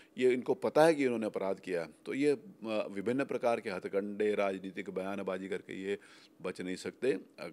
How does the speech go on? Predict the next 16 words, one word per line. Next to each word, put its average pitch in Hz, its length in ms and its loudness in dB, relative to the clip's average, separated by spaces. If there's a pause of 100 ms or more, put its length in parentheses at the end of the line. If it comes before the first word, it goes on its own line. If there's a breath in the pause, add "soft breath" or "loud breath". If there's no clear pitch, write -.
(160)
इन्होंने 98 240 -8
अपराध 90 340 -6 (100)
किया 107 200 0
है, 135 180 0
तो 143 400 -10
जो 90 200 -2
एजेंसीज 87 560 -8
हैं, 127 240 -4 (400 loud breath)
ऑनरेबल 85 320 -10
हाई 104 180 0
कोर्ट 120 380 -4
है, 110 260 0
ऑनरेबल 85 340 -12
सुप्रीम 120 440 -8
कोर्ट 117 260 -4
है, 113 140 0